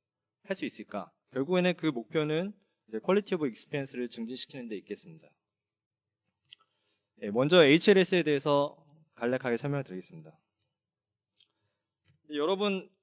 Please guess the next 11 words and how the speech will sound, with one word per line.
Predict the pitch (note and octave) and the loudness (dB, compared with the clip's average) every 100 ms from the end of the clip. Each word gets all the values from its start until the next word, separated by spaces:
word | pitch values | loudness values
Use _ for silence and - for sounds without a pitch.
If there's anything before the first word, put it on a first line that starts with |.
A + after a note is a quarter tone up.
| - | -6
이제 | C#3 C3+ C3 | -2 0 0
유튜브나 | C3+ D#3+ G3 G3 | -2 -2 2 4
이런 | E3 D3+ | 6 4
데서 | B2 D3 C3+ G#2 | -2 -4 -6 -8
이제 | |
고화질 | A2 - D#3 G#3 G#3+ G3 F#3+ F3+ D#3 | -10 2 8 10 10 8 6 6 4
영상들을 | B2 C#3 E3+ D3+ C3+ C#3+ | 0 -2 -4 -2 0 0
많이 | G#2 A2 B2+ | -2 -4 -4
시청하고 | - G#3 F#3 E3 B2 | -4 -2 0 -2 -4
계실 | G#2 - | -8 -12
겁니다. | G#2+ F2+ E2 | -16 -18 -20